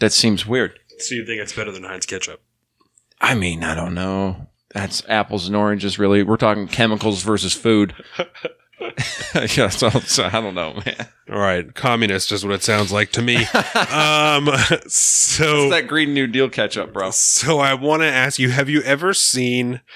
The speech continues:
Speaker 2: there's a video where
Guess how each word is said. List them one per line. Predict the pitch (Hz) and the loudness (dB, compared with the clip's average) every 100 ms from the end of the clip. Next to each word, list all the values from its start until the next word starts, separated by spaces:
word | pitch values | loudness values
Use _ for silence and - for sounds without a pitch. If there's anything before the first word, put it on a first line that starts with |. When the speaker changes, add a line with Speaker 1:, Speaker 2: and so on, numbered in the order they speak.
| - - - | -20 -20 -2
Speaker 2:
there's | 131 123 | 0 2
a | 117 | 0
video | 110 117 123 123 123 123 127 - _ _ _ _ _ | 0 0 2 4 4 4 0 -4 _ _ _ _ _
where | 104 101 107 107 107 107 107 | -10 0 2 2 2 0 -2